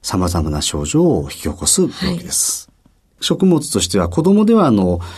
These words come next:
Speaker 1: 鶏の卵、鶏卵ですね、牛乳、小麦が、成人の場合には、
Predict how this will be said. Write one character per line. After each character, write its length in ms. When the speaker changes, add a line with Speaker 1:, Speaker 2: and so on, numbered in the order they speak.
Speaker 1:
鶏 260
の 140
卵、 320
鶏 340
卵 200
で 80
す 140
ね、 60
牛 320
乳、 200
小 160
麦 240
が、 240
成 280
人 200
の 120
場 160
合 80
に 140
は、 240